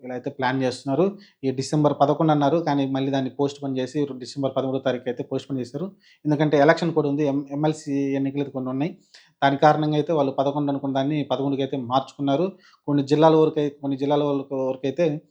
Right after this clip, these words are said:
వాళ్ళు, ఉమ్, కలెక్టర్ల ఆఫీసులు ముట్టడి చేసి, ఏదైతే రైతులకి ఇరవై వేలు ఇస్తామన్నారో దాని గురించి ఫస్ట్ అయితే ధర్నా చేస్తారు. ఆ తర్వాత కరెంట్, కరెంట్ ఛార్జెస్,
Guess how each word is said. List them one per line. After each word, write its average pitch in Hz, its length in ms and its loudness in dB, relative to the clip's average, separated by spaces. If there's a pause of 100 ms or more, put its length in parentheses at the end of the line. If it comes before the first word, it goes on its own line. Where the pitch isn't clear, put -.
(360)
వాళ్ళు, 123 220 -2 (720)
ఉమ్, 127 240 -12
కలెక్టర్ల 139 460 0
ఆఫీసులు 135 420 -2
ముట్టడి 131 240 -6
చేసి, 139 500 -2 (300)
ఏదైతే 156 600 6 (880)
రైతులకి 143 800 2
ఇరవై 147 220 2
వేలు 143 160 2
ఇస్తామన్నారో 139 500 -2
దాని 131 280 0
గురించి 139 380 0
ఫస్ట్ 147 280 -4
అయితే 143 260 -4
ధర్నా 135 260 -4
చేస్తారు. 143 520 0 (340)
ఆ 139 60 2
తర్వాత 139 260 2
కరెంట్, 135 360 -2 (180)
కరెంట్ 151 240 2
ఛార్జెస్, 147 520 0